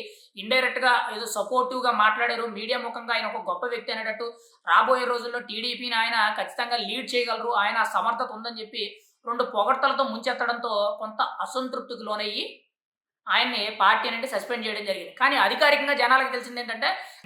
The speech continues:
గత పది నెలల నుంచి కూడా ఈయన చేస్తున్న వికృత చేష్టలు ఏవైతే ఉన్నాయో ఇవన్నీ కూడా మీడియా అంతా కూడా ట్రోలింగ్స్ అవడంతో పార్టీకి చెడ్డ పేరు వస్తుంది, పార్టీ క్రమశిక్షణా చర్యలు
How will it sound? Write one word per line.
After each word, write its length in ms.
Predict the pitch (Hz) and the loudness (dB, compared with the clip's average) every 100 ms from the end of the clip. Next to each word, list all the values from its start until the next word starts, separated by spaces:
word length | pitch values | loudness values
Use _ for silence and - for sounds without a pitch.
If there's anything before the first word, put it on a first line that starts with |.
| 208 | 0
గత 100 | 226 | 2
పది 240 | 220 214 | 0 2
నెలల 220 | 247 247 | 4 4
నుంచి 260 | 247 233 240 | 2 -4 -4
కూడా 180 | 240 233 | -2 -2
ఈయన 180 | 214 214 | -2 -4
చేస్తున్న 420 | 220 220 269 240 | -6 -6 -4 -4
వికృత 340 | 208 254 262 | -4 -2 0
చేష్టలు 340 | 262 226 240 226 | 0 -2 -2 -6
ఏవైతే 240 | 233 226 | -6 -6
ఉన్నాయో 220 | 226 196 | -6 -6
ఇవన్నీ 260 | 190 233 247 | -8 -8 -6
కూడా 200 | 240 233 | -4 -4
మీడియా 360 | 196 214 226 | -4 -6 -4
అంతా 200 | 220 220 | -4 -4
కూడా 400 | 214 220 202 196 - - - | -2 4 4 2 -6 -18 -10
ట్రోలింగ్స్ 400 | 202 254 247 240 | -2 -2 -2 -2
అవడంతో 480 | 226 226 226 254 - - | -2 -2 -2 -6 -6 2
పార్టీకి 460 | 190 240 269 226 208 | 4 4 0 -2 -2
చెడ్డ 120 | 220 | -2
పేరు 200 | 247 233 | -2 -2
వస్తుంది, 380 | - 226 233 214 | -4 -8 -6 4
పార్టీ 400 | 196 - - 247 220 214 - - - | 4 4 0 -2 -2 -4 -12 -12 0
క్రమశిక్షణా 720 | 208 277 285 277 269 262 254 | 2 2 0 0 4 6 4
చర్యలు 540 | 240 247 240 214 - | 2 2 2 0 -4